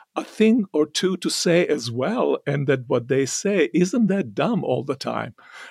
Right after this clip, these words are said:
right? So that, that you don't have the monopoly on, on truth. And then this truth-seeking conversation can actually develop.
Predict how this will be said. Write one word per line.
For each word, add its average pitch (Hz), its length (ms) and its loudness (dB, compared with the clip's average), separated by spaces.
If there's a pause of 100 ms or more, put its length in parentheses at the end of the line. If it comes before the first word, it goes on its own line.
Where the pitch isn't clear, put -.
(120)
right? 143 200 2
So - 140 2
that, 139 200 2
that 147 160 -2
you 170 200 0
don't 214 320 2
have 139 320 -2
the 127 300 2 (140)
monopoly 131 800 0
on, 139 240 -8 (100)
on 139 140 -10
truth. - 400 -4 (360)
And 131 360 2
then 190 500 4
this - 240 -2
truth-seeking 151 800 -2
conversation 127 800 0
can 160 180 -4
actually 131 800 2
develop. 135 460 0